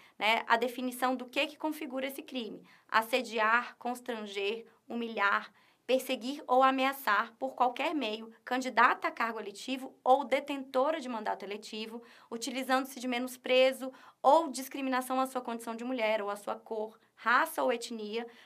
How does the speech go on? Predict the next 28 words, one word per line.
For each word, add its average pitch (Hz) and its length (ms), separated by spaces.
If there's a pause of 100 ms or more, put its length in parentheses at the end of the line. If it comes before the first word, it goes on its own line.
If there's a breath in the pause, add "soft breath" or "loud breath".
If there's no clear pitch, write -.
com - 80
a 262 60
fina-, 277 300 (220)
com 269 220
a 269 140
finalidade 254 600
de 254 60
impedir 262 440
ou 294 80
dificultar - 480
a 240 40
sua 262 140
campanha 262 380
eleitoral 240 560 (320 loud breath)
ou 302 180
desempenho 277 480
do 262 60
seu 269 160
mandato 240 320
eletivo. 233 440
Então, 240 240 (300 loud breath)
agora, 240 640
a 220 100
violência 233 400
política, 226 380
ela 214 140
é 220 80
crime 233 500